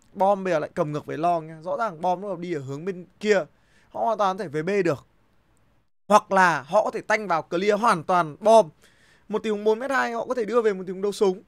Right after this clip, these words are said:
Nhưng mà Gambit tình huống này tôi không hiểu tại sao họ bị lưỡng lự. Đây các bạn nhìn đấy. Bom bây giờ lại cầm chạy ngược với long. Họ quá cầu toàn trong pha xử lý của mình.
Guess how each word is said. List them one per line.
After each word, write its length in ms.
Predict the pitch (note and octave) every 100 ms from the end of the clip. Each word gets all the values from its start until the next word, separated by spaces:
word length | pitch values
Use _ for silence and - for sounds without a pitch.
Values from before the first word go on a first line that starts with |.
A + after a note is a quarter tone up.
| _
Nhưng 140 | A3 A#3+
mà 80 |
Gambit 440 | F3+ G#3+ A3+ D4+ -
tình 120 | G#3+
huống 100 | F#3
này 160 | A#3 G#3
tôi 140 | A3
không 120 | C#4
hiểu 120 | B3+
tại 100 | E3+
sao 280 | - A3 G#3 - _ -
họ 120 | -
bị 140 | F3+ -
lưỡng 260 | C4 C4
lự. 260 | D#4+ D#4+ - _ _ _ _ _ -
Đây 220 | F3+ F#3
các 80 | F3+
bạn 160 | G3+ G3+
nhìn 200 | F3+ D#3
đấy. 180 | D3+ F#3 _ _ _ -
Bom 260 | G3+ G#3
bây 80 | F#3+
giờ 40 |
lại 120 | F3 -
cầm 180 | G3 E3+
chạy 180 | F#3 F3+
ngược 220 | E3+ -
với 100 | F3
long. 260 | G3 F#3+
Họ 140 | G3 -
quá 180 | - C4 -
cầu 200 | E4+ A#3 A3
toàn 260 | A3+ G3+
trong 100 | F#3+
pha 140 | F#3+ G#3+
xử 140 | F3+
lý 160 | E3 G#3+
của 60 |
mình. 260 | G3 E3